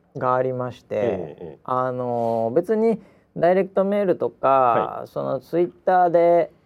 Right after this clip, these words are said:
Speaker 1: あの、返信とかそういうのは一通も来てないんですけど、
Speaker 2: はい。
Speaker 1: あの、社内で
Speaker 2: はい。
Speaker 1: 約二名からですね、
Speaker 2: ええ。
Speaker 1: ええ、前回のトークで、
Speaker 2: はい。
Speaker 1: え、熱い反響を
Speaker 2: お。
Speaker 1: いただきまして、
Speaker 2: はい。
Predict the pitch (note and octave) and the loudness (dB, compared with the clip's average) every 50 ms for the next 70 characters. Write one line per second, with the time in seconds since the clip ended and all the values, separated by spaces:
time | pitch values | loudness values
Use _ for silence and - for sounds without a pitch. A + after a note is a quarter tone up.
0 | _ _ _ _ _ _ _ _ _ _ _ - C#3+ C#3 C#3 C#3 C3+ C3+ C3+ A#2+ | _ _ _ _ _ _ _ _ _ _ _ -8 -8 -6 -6 -8 -8 -8 -8 -4
1 | C3 D3 D#3 D3 C#3+ - D3+ C#3 C3+ A#2+ - C#3+ - - A2+ - F#3 G3 F3+ C#3 | -2 -2 -2 -2 -4 -4 -6 -6 -6 -4 -4 -4 -4 -4 -8 -4 -4 -2 -2 -2
2 | A2 G2+ - - D3+ D#3 _ _ _ - - F#3 F#3 F#3 F3+ F3+ E3+ - - C3 | -4 -4 -4 -6 -8 -8 _ _ _ -8 -2 0 2 2 2 0 0 0 -2 -2
3 | - - G#2 F#2+ F#2+ - - A2 A2+ C3+ C#3 B2 A#2+ F#2+ - - _ _ _ _ | -2 -2 -6 -8 -8 -10 -8 -4 0 2 4 4 4 2 -2 -8 _ _ _ _
4 | _ _ _ _ _ _ _ _ - - A#2 A2 - - D#4 E4 D#4+ A#3+ E3+ C3 | _ _ _ _ _ _ _ _ -14 -12 -12 -8 2 2 4 4 4 4 2 2
5 | A2 G2+ - - - - A#2+ F#2 - - _ _ _ _ _ _ _ _ _ _ | 0 -2 -4 -6 -6 -6 -6 -6 -6 -8 _ _ _ _ _ _ _ _ _ _
6 | _ _ _ _ _ _ _ _ _ _ _ _ _ _ _ _ _ _ _ _ | _ _ _ _ _ _ _ _ _ _ _ _ _ _ _ _ _ _ _ _
7 | - D#3+ G3 F#3+ D#3+ - - D#3 G3+ A#3 A#3 G#3 B2+ G#2 - - - - - - | 2 2 2 4 2 0 2 4 4 6 6 4 4 2 -2 -6 -8 -8 -8 -12
8 | - - - G2+ F#2+ F#2 - G#2+ G2+ D2+ - _ _ _ _ _ _ - A2+ G#2+ | -14 -14 -12 -10 -10 -8 -6 -6 -6 -8 -8 _ _ _ _ _ _ -6 -4 -4
9 | F2 C2 - G2 A2+ D#3 F#3 F3+ E3+ - C#3 A#2 G#2+ G#2 G2+ - - D3 C3 A2 | -4 -6 -10 -6 -2 0 0 0 0 -2 -2 -2 -2 -4 -8 -2 0 2 2 0
10 | - - F2+ F#2 F2+ - - - G2 E2 - _ _ _ _ _ - A#2 - A#2 | 0 -4 -12 -12 -12 -12 -14 -14 -14 -14 -14 _ _ _ _ _ -6 -2 0 0
11 | B2 B2+ - E3+ F3+ F3 D#3+ - - D#3+ D3+ C#3+ B2+ - - B2 G#2+ G2+ G2 - | 0 -2 0 2 4 4 4 2 -2 -2 -2 -2 -4 0 2 2 2 2 0 -2
12 | _ - - - - _ _ _ _ - C3 B2 C#3 B2+ A#2+ A2+ G#2+ G#2 G2+ - | _ -12 -14 -14 -14 _ _ _ _ -8 -4 0 0 0 0 -2 -6 -10 -12 -10
13 | - - - - F#2+ E2 | -12 -12 -10 -10 -10 -12